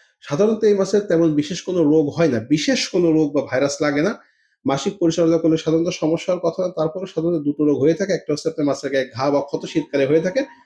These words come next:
আর একটা রোগ দেখা যায় মাঝে মাঝে পাবদার পেট ফোলা রোগ। এই পেট ফোলা রোগটা কিন্তু আসলে খুব সমস্যা। আহ, তো পেট ফোলা রোগের জন্য আমি কয়েকটা কথা বলতে চাই। হ্যাঁ, অ্যাপনোমাইসিস অ্যাডভেন্টিস নামক একটা, আহ, জীবাণু বা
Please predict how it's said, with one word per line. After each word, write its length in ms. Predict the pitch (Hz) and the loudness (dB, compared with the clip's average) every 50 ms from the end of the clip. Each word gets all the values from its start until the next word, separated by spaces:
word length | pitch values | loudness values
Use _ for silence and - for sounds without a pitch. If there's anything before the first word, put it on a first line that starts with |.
| _ _ _ _ _ | _ _ _ _ _
আর 120 | - 170 | 0 0
একটা 200 | 196 202 202 208 | 0 2 2 0
রোগ 220 | 190 180 180 170 165 | 2 2 2 2 2
দেখা 180 | 175 175 190 | 2 0 2
যায় 140 | 185 190 180 | 2 2 2
মাঝে 200 | 175 170 165 175 | 2 2 2 2
মাঝে 140 | 175 175 165 160 | 2 2 2 2
পাবদার 280 | - 151 147 147 151 143 - - | 0 -2 0 0 0 -2 0 0
পেট 260 | - 208 208 208 - | 0 0 0 0 0
ফোলা 140 | - 151 127 | 0 2 2
রোগ। 200 | 107 98 - - _ _ _ _ _ _ _ _ _ _ _ _ _ _ - - 190 185 | 2 0 -4 -6 _ _ _ _ _ _ _ _ _ _ _ _ _ _ -2 0 2 4
এই 80 | 180 170 - | 4 2 2
পেট 280 | - 208 220 220 - - | 2 2 2 2 0 0
ফোলা 160 | - 220 214 | 2 2 4
রোগটা 260 | 185 185 185 - 196 | 2 2 0 -2 -2
কিন্তু 260 | 180 185 190 190 190 180 | -2 0 0 -2 -2 -4
আসলে 240 | - - 170 175 | -2 0 0 0
খুব 200 | 165 - - 165 - | 0 0 -2 -4 -4
সমস্যা। 380 | - - 165 165 165 - 240 262 302 - _ _ _ _ _ _ _ _ _ | -2 0 0 0 0 0 -2 -4 -4 -6 _ _ _ _ _ _ _ _ _
আহ, 320 | - 143 143 139 135 131 - | 0 0 2 2 0 0 0
তো 80 | 151 | -2
পেট 280 | - 117 170 175 - - | 0 0 0 0 0 2
ফোলা 140 | 208 202 202 | 2 4 4
রোগের 220 | 190 180 190 185 | 4 4 2 0
জন্য 140 | 180 180 185 | 0 0 0
আমি 100 | 175 175 | 0 2
কয়েকটা 280 | 175 170 160 160 165 165 | 2 0 0 2 0 0
কথা 100 | 160 170 | 2 2
বলতে 140 | 170 165 | 0 0
চাই। 160 | - 214 240 240 - - | 0 -2 -2 -2 -4 -6
হ্যাঁ, 120 | - 151 143 | -4 -2 0
অ্যাপনোমাইসিস 720 | - 156 156 - 175 170 170 165 160 - 175 170 - - | 0 0 0 0 2 2 2 2 0 0 -2 -4 -4 -6
অ্যাডভেন্টিস 460 | 143 139 143 170 165 156 165 160 - | -8 -6 -2 -2 -2 -2 -2 -2 -2
নামক 160 | 170 160 151 | -2 -2 -2
একটা, 300 | 151 143 - - 147 143 | -2 -4 -2 0 0 2
আহ, 520 | 139 131 117 120 123 - - _ _ 131 131 127 | 2 2 0 0 -2 -4 -6 _ _ -8 -6 0
জীবাণু 240 | 135 147 151 151 143 | 2 2 2 2 2
বা 200 | 135 147 147 139 | 2 0 0 0